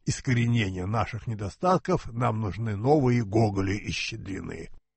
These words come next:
Такую несусветицу начинали вдалбливать уже школьникам. Гоголя "проходили", помнится, с шестого класса. Заставляли читать и писать изложения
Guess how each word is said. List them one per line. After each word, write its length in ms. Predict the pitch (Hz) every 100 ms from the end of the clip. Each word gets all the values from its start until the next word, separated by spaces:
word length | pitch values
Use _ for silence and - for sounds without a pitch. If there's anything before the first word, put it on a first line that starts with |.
| _
Такую 520 | 165 175 233 208 196 -
несусветицу 920 | 170 151 196 - 226 175 131 - 123
начинали 640 | 131 131 156 180 170 156 139
вдалбливать 800 | 123 110 180 185 151 160 156 139
уже 300 | 175 135 170
школьникам. 800 | - - 139 85 80 - 107 90 - - -
Гоголя 580 | 175 127 180 156 156 135 -
"проходили", 880 | - 147 - 151 160 143 107 87 80 -
помнится, 580 | 127 101 92 - 123 101
с 60 | -
шестого 500 | - 151 - 151 143
класса. 540 | 147 139 82 - 117 - _ -
Заставляли 640 | 127 135 - 143 147 135
читать 420 | 123 139 110 156 123
и 40 |
писать 400 | 117 120 151 113
изложения 800 | 117 107 131 107 151 143 135 120